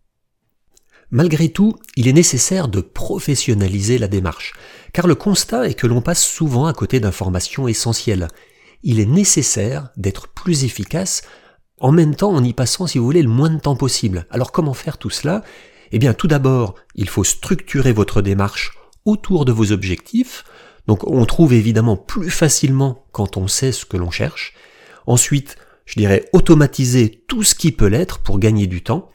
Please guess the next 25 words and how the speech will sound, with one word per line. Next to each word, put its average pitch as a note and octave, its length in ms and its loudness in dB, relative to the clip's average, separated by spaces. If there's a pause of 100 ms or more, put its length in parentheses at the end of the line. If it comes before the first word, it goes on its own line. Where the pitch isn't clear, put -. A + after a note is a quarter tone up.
(340)
puis G#2+ 140 2
optimiser G#2+ 760 0
régulièrement A2 640 2
votre G2+ 280 -2
démarche, G2+ 500 -4 (220)
eh - 60 -10
bien, G2+ 120 0
pour - 160 4
la A#2 100 6
rendre A2 360 0 (140)
efficace. C#3 640 -4 (580)
Et A3+ 140 6
enfin, C#3+ 460 0 (140)
partager A#2+ 500 -4
l'information F#2+ 680 -4
pour - 240 -8
qu'elle G2+ 280 0
irrigue D#3 540 4 (160)
l'ensemble C#3 760 -2
de G2 80 -2
l'entreprise G2 640 -4
pour - 160 -8
laquelle B2 380 -2
vous F2+ 200 -8
travaillez. E2+ 460 -6